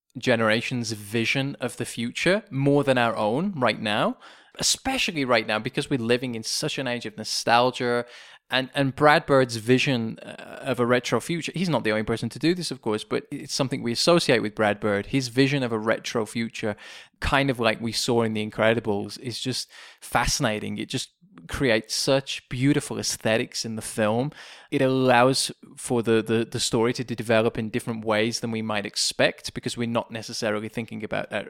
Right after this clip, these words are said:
you know, our own future at this time. So that's something that I, that I appreciate, but,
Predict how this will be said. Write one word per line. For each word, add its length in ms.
you 120
know, 80
our 160
own 180
future 420
at 120
this 160
time. 340
So 160
that's 720
something 480
that 140
I, 360
that 120
I 60
appreciate, 1000
but, 220